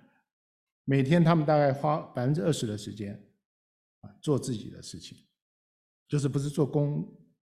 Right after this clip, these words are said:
他工作上该做的事情，可能是自己的事情，可能是，呃，写写的电邮啊，啊，看看新闻啊，或是用一些社交媒体啊，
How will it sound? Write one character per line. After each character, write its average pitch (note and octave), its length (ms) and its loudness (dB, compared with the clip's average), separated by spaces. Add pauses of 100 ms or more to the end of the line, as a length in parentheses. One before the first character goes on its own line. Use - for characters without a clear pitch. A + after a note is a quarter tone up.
他 C#3 220 -2
工 D3 240 2
作 D#3 140 2
上 B2+ 200 0
该 C3+ 160 -2
做 C3+ 160 -2
的 G#2 80 -6
事 - 140 -10
情， - 300 -16
可 B2 100 -8
能 A#2+ 140 -4
是 B2+ 120 -10
自 C#3 120 -8
己 B2+ 60 -2
的 A#2+ 60 -4
事 - 100 -10
情， A#2 220 -6
可 A#2 100 -8
能 A#2+ 120 -4
是， C3 320 -2 (440)
呃， A#2+ 680 -4
写 C3+ 240 0
写 C3+ 160 0
的 A2+ 160 -4
电 D3 240 2
邮 G#2+ 200 -2
啊， B2+ 440 -6 (160)
啊， G#2 240 -10 (160)
看 C#3+ 160 0
看 C3+ 160 2
新 D#3 260 2
闻 B2 220 0
啊， B2+ 300 -6 (200)
或 C3+ 140 -2
是 C3+ 200 -2
用 C#3 200 2
一 - 20 2
些 C3 160 0
社 C3+ 200 -2
交 C#3 120 2
媒 A#2 200 2
体 A2 260 -6
啊， A2 180 -10